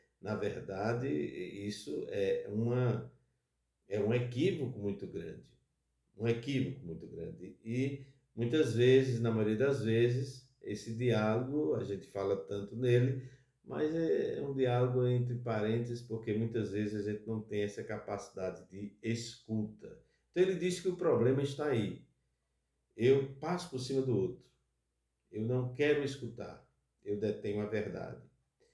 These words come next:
E ele diz que para que isso seja mudado e transformado, ele é o homem da palavra, é o homem da comunicação, é o homem de que entende que a interatividade e o diálogo é um caminho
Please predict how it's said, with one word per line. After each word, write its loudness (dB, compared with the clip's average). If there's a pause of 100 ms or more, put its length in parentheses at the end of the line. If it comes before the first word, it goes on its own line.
(480)
E 8
ele 10
diz 0
que -10
para -2
que -8
isso 0
seja 0
mudado 4
e -2
transformado, -2
ele 6
é 8
o 4
homem 6
da 2
palavra, 2
é 4
o 2
homem 2
da 2
comunicação, 0
é 4
o 4
homem 0 (260)
de -8
que -2
entende 4
que 0
a 4
interatividade 2
e 2
o -2
diálogo 0
é 6
um -2
caminho 2